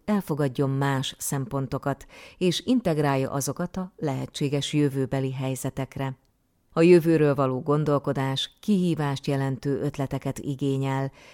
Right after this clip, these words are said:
de ez nem jelenti azt, hogy az elképzelései véglegesek. Mindig rugalmasnak kell lennie. A jövő elképzelését jó másokkal együtt gyakorolni.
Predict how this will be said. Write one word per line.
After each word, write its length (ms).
de 260
ez 400
nem 220
jelenti 480
azt, 340
hogy 380
az 220
elképzelései 1040
véglegesek. 840
Mindig 560
rugalmasnak 800
kell 260
lennie. 540
A 100
jövő 340
elképzelését 1200
jó 300
másokkal 760
együtt 580
gyakorolni. 760